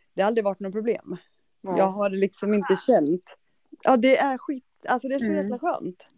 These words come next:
Speaker 2: Ja.
Speaker 1: Eh, och verkligen så här att vi är ett litet team, men det spelade ingen roll att de bara var tre när jag kom. Eller fyra
Speaker 2: Nej.
Speaker 1: var de ju.
Speaker 2: Ja.
Speaker 1: Men jag var en del i teamet direkt.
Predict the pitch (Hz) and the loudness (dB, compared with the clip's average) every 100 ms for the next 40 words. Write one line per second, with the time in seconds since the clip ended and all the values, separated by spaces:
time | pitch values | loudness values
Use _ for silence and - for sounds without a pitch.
0 | _ 185 180 170 - 190 196 185 196 208 | _ -2 0 0 -2 2 4 4 4 4
1 | 208 202 233 214 - 226 208 190 175 175 | 2 2 2 2 -2 -10 -4 0 2 0
2 | 180 175 214 208 202 220 202 - 214 - | -2 -4 -2 -2 -4 -6 -6 -8 -10 -6
3 | 247 175 151 175 185 180 _ _ _ _ | -2 -2 0 -2 -2 -4 _ _ _ _
4 | _ _ _ _ 214 - 226 233 220 196 | _ _ _ _ -4 4 4 6 4 6
5 | 196 185 175 - 220 226 196 185 170 170 | 6 4 0 -2 -2 -2 -2 0 2 0
6 | - 233 196 160 151 147 151 - 202 104 | -4 -4 -2 -2 -2 -4 -6 -6 -8 -6
7 | 202 185 - 196 190 180 175 147 135 156 | -8 -6 0 0 0 4 6 6 4 2
8 | 151 175 _ _ _ _ _ 202 202 196 | -2 -4 _ _ _ _ _ 4 4 4
9 | 190 170 _ - 196 208 240 247 - 190 | 0 -4 _ -4 2 4 2 -4 -6 -4
10 | 190 185 190 175 175 170 _ 202 202 190 | -2 -2 0 0 0 -6 _ -10 -6 -4
11 | 180 170 - 226 240 - _ - | 0 -2 2 2 2 -2 _ -20